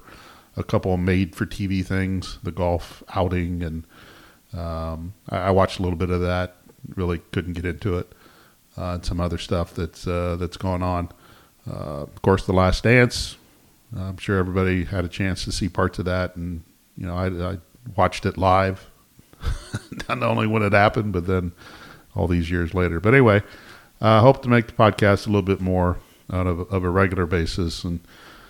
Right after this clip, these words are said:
uh, try to get some, uh, thoughts and, uh, stuff out there as, uh, as we move toward, uh, the summer, uh, and we move toward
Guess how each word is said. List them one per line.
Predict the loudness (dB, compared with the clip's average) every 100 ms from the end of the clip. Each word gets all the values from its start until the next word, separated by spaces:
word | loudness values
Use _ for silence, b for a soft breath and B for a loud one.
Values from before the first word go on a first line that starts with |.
| B -10
uh, | -6 -6
try | -4 -2
to | 0
get | -4 -6
some, | -8 -6 -8 -12 -8
uh, | -6 -6 -6
thoughts | 0 4 4 2 -4
and, | -4 -4 -4
uh, | -4 -4 -4
stuff | -8 0 0 2
out | 0 0
there | -2 -2 -2
as, | -4 -4
uh, | -4 -2
as | -4 -4
we |
move | -2 -2 -2
toward, | -2 0 0 -4 -12 B B B B 0
uh, | 2 2
the |
summer, | 4 8 8 8 6 2 -8 _ -8
uh, | -4 -2 -4 -4
and | -4 -2
we | -2
move | -2 -4
toward | -2 0 2 2 -2